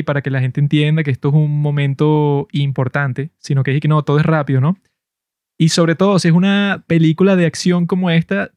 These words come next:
toda la tensión tú la construyes en la forma que arreglas los planos porque tienes que mostrar que la persecución es emocionante. O sea que si tú ves una persecución desde arriba, no sé, que si desde el helicóptero de la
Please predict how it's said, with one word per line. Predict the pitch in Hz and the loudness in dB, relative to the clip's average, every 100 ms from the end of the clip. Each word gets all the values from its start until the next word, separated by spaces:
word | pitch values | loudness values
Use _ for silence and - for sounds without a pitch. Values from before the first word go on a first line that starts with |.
| - | -4
toda | 151 156 | -2 0
la | 180 | -2
tensión | 175 156 - 160 165 | 0 -2 0 -2 0
tú | 175 | 0
la | 165 170 | 2 0
construyes | 170 165 135 147 151 170 | 0 0 0 0 2 4
en | 180 | 4
la | 147 | 2
forma | 147 135 147 | 0 -2 -2
que | - 175 160 151 | -2 0 0 -2
arreglas | 139 139 135 160 | -4 -2 0 2
los | 175 160 | 2 2
planos | - 143 139 165 | 0 0 0 0
porque | 202 208 175 | -2 -2 -2
tienes | 151 160 | 0 0
que | 196 | 0
mostrar | 175 156 147 175 | 0 0 -2 -2
que | 208 196 | 0 2
la | 165 147 143 | 2 2 0
persecución | 143 139 139 135 143 | -4 -6 -4 -2 2
es | 170 180 - | 2 0 -2
emocionante. | 180 175 160 147 139 151 135 | -2 2 0 0 -2 -2 -4
O | |
sea | - 127 | -4 -4
que | 135 131 _ _ _ - | -4 -6 _ _ _ -6
si | 151 | -2
tú | 156 | 2
ves | 156 | 2
una | 170 196 208 202 196 185 156 | 4 4 2 0 -2 -2 0
persecución | 170 160 156 147 - 180 160 143 | 0 0 -4 -2 0 0 0 0
desde | 131 147 139 135 | 0 0 0 -2
arriba, | 135 196 202 170 165 | 0 2 2 2 2
no | 156 | 0
sé, | 165 | 0
que | 156 | -2
si | 143 | 0
desde | 139 135 139 | 0 0 -2
el | 135 135 - | -2 -4 -6
helicóptero | 147 139 - 165 151 143 | -6 -4 -4 -2 -2 0
de | 139 | 0
la | 131 131 131 127 | 0 -2 -4 -6